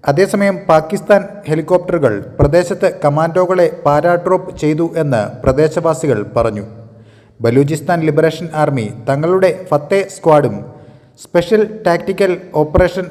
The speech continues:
സ്ക്വാഡും ഇഷ്കാൽഗോ ഗ്യാസ് ഫീൽഡിന് സമീപം ആക്രമണം നടത്തുകയും രണ്ട് സുരക്ഷാ പോസ്റ്റുകൾ പിടിച്ചെടുക്കുകയും ചെയ്തു. അതേസമയം പോസ്റ്റുകൾ പിടിച്ചെടുത്തിട്ടില്ലെന്ന് പാകിസ്ഥാൻ സൈന്യം അവകാശപ്പെട്ടതിന് പിന്നാലെയാണ്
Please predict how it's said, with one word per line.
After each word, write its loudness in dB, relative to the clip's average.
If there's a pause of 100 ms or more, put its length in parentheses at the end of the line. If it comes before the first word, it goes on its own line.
സ്ക്വാഡും 2 (500)
ഇഷ്കാൽഗോ 2 (320)
ഗ്യാസ് 2
ഫീൽഡിന് -2 (140)
സമീപം 0 (220)
ആക്രമണം -2
നടത്തുകയും 0 (440)
രണ്ട് 2 (160)
സുരക്ഷാ 2 (140)
പോസ്റ്റുകൾ 0 (100)
പിടിച്ചെടുക്കുകയും -2
ചെയ്തു. -2 (680)
അതേസമയം 0 (100)
പോസ്റ്റുകൾ 2 (140)
പിടിച്ചെടുത്തിട്ടില്ലെന്ന് -2 (100)
പാകിസ്ഥാൻ 0 (140)
സൈന്യം 0 (160)
അവകാശപ്പെട്ടതിന് 0 (100)
പിന്നാലെയാണ് 2